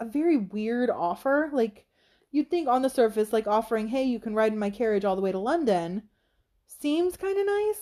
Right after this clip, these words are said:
so they don't have to take post, so they don't have to take, like, the public carriage. But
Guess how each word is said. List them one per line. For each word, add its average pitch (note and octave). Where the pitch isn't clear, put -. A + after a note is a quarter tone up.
so D4
they B3
don't A#3+
have B3
to B3+
take -
post, -
so G3+
they G3+
don't G3+
have G3+
to -
take, G3+
like, F#3+
the F3+
public G#3
carriage. C4+
But A3+